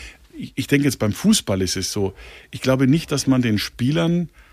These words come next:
eine grundlegend neue Spielidee vermitteln muss. Das glaube ich nicht,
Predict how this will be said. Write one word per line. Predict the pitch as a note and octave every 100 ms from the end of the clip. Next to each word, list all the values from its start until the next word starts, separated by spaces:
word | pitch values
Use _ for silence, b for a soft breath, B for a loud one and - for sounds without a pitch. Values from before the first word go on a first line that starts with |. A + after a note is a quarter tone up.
| b b
eine | A#2+ -
grundlegend | D3+ F3+ D3+ C#3+ B2+
neue | A2+
Spielidee | A2 - C#3+ D3 B2 G#2+ F2+
vermitteln | G2+ F#2 F#2 A2+
muss. | D3+ F#3 -
Das | -
glaube | A2 G#2
ich | F#2
nicht, | B2+ G#3 -